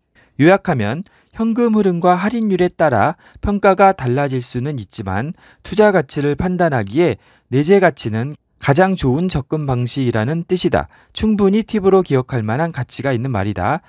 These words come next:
팁 삼십, 투자 가치를 판단하는 가장 좋은 방법은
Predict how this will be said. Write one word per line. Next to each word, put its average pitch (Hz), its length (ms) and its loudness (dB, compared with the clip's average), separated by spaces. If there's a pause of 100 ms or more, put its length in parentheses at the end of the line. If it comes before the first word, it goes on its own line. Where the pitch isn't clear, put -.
(200)
팁 220 180 -8
삼십, 180 560 -4 (260)
투자 214 340 2
가치를 156 460 -4
판단하는 180 680 -2
가장 156 460 -2
좋은 131 300 -2
방법은 110 560 -2